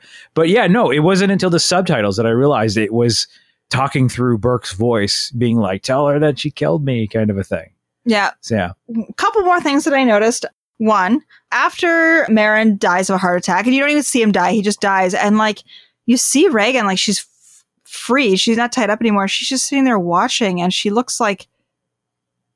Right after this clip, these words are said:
Speaker 2: Pazuzu looks just as shocked as anybody else that Marin's just dead.
Speaker 1: Right.
Speaker 2: You can tell he's like, "Did, did I win?"
Speaker 1: Yeah.
Speaker 2: 'Cause, like, Pazuzu's scared of Marin.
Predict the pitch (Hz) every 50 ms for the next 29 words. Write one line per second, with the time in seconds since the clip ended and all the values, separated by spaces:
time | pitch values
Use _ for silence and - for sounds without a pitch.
0 | _ _ _ - 240 226 240 302 370 427 403 311 233 220 - - 226 220 - -
1 | 208 - - - 220 208 208 - - 202 202 202 208 202 190 190 185 226 302 427
2 | - - - 294 254 214 180 175 175 175 - - 170 - - _ _ _ _ -
3 | 180 170 156 - - _ _ _ _ - 165 156 131 107 - - _ _ _ -
4 | 220 226 285 285 294 277 262 - 254 214 208 - _ _ _ _ _ _ _ _
5 | _ _ _ _ _ _ _ _ - 190 - - _ _ _ _ _ _ _ _
6 | _ _ _ _ _ _ _ - 160 156 160 151 151 151 160 160 160 170 175 214
7 | 269 392 453 - _ _ _ _ 131 131 123 110 95 87 85 - _ _ _ _
8 | _ _ _ - 311 277 311 294 247 - _ _ _ _ 208 190 _ _ _ _
9 | _ _ _ - 285 262 320 427 480 466 440 - - - - 277 254 240 226 202
10 | 202 196 175 160 107 - - 208